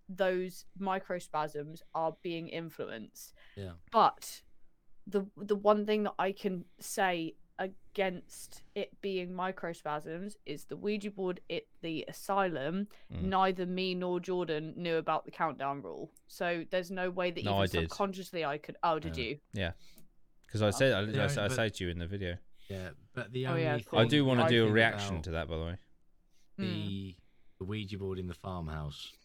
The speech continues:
Speaker 2: when it lines up with the
Speaker 1: Yeah.
Speaker 2: E M F.
Speaker 1: So
Speaker 3: Yeah,
Speaker 1: that
Speaker 3: that
Speaker 1: could
Speaker 3: was
Speaker 1: kind
Speaker 3: weird.
Speaker 1: of add to the theory
Speaker 3: That was
Speaker 1: of,
Speaker 3: fucking
Speaker 1: like,
Speaker 3: weird.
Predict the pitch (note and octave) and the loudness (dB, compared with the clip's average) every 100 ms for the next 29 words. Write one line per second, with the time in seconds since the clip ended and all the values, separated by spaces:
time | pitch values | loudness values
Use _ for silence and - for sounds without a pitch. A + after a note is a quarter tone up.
0 | _ E2+ E2+ F2 E2+ E2 D#2+ D#2+ D#2+ - | _ -8 -6 -6 -6 -4 -6 -6 -8 -10
1 | - E2 D#2 - D#2 D#2 D2 C#2+ - - | -10 -8 -8 -8 -6 -4 -6 -8 -14 -20
2 | - F#3+ F#3+ F#3 F#3 F#3 - - - F2+ | -12 -6 -4 -2 -2 -4 -10 -18 -10 -6
3 | E2+ D#2+ D2+ C#2+ - - - - - - | -4 -4 -6 -8 -12 -18 -16 -16 -16 -16
4 | - - C4+ E3+ - - A3 A3+ A3 G#3 | -2 4 6 6 2 0 2 2 4 2
5 | G#3 - F#3 F3+ G#3 F#3 F3+ E3 E3 - | 2 -4 -8 -2 0 0 2 0 0 -2
6 | - - E3+ C#3+ D2+ | -4 0 2 2 -2